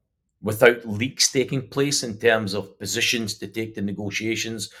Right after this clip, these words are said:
So I get the risk on managers that, you know, they could put together an industry team, but because of the makeup of the U K industry, there would always be the threat of those positions being leaked, which would then weaken their position in the room.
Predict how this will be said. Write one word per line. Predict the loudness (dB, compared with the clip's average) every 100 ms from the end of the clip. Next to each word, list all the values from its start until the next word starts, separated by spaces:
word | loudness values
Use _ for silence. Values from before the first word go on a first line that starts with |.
| -20 -14
So | 6 12 12
I | 12
get | 8 4 4 -6
the | -2 2
risk | 4 4 2
on | 4 4 6
managers | 6 6 0 -4 -6 -6
that, | -4 -4 -4 -18 _ _ _ 2
you | 8
know, | 8 8
they | 2 0
could | 0 0 0 0 0
put | -2
together | 0 6 6 6
an | 2 0
industry | -2 -2 -4 -6
team, | -2 -2 -2 -8 _ _ _
but | -4 -2
because | 2 2 4
of | 2
the |
makeup | 2 2 0 0
of | -4
the |
U | -2 -4 -4
K | 0 0
industry, | -2 -4 -4 -4
there | -4 -4
would | -4
always | 0 2 2 -2
be | -2 -4
the | -4
threat | -6 2 2 2 -6 _ _ _ _
of | 6 6 4
those | 2 0 0
positions | -6 -6 -2 -2 -4 -8
being | -6 -4 -4
leaked, | -4 -8 -10 -20 _ _
which | -8 -4
would | 4
then | 8 8 6
weaken | -6 -4 -2
their | -2
position | -4 -6 -2 -2 0
in | -2
the | -4
room. | -2 -2 -2